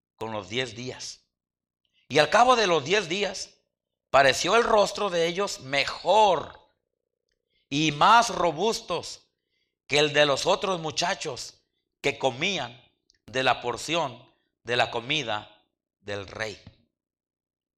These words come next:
Así pues, Melzar se, ah, se llevaba la porción de la comida de ellos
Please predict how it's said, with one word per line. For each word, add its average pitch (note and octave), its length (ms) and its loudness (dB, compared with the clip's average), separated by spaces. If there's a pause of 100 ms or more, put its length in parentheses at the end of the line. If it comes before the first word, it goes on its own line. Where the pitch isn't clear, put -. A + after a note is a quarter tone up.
(100)
Así C3 340 2
pues, - 540 -2 (540)
Melzar C3 920 -2 (920)
se, - 480 -8
ah, A2 400 2
se B2 200 -2
llevaba C#3+ 480 6
la D3 140 4
porción C3+ 480 -2
de D#3+ 120 -4
la C3 140 2
comida C#3 380 -4
de C3+ 160 -4
ellos E3+ 360 -8